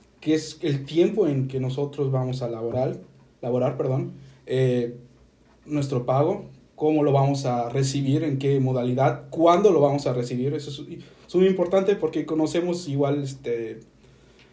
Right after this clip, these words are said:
eh, yo tengo una conocida en el cual, este, ella recibe cierta cantidad, eh, en su nómina, pero en su contrato tiene uno más mayor.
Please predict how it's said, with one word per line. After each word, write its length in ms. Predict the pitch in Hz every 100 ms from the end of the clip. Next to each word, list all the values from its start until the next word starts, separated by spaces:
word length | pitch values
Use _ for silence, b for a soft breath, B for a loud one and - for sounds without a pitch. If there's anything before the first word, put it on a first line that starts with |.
| b -
eh, 160 | 135
yo 140 | 139 156
tengo 460 | 165 160 160 156 156
una 320 | 165 165 135
conocida 580 | 165 156 170 180 180 180 - - -
en 160 | 139
el 160 | 135 135
cual, 280 | 139 139 143
este, 680 | 135 - 131 127 123 120 - _ _ _ _ _ -
ella 220 | 190 190
recibe 400 | 165 156 175 170
cierta 460 | 170 175 175 190 -
cantidad, 500 | 151 165 185 202 - - _ _ b b b b _ _
eh, 280 | 151 143 139
en 100 | 139
su 160 | 135 160
nómina, 420 | 185 262 254 - - _ _ _
pero 280 | 160 165 170
en 200 | 170 165
su 140 | 170
contrato 800 | 151 156 - 175 180 190 190 - - _ _ -
tiene 340 | 165 156 147
uno 220 | 170 160 147
más 200 | 139 131
mayor. 260 | 117 123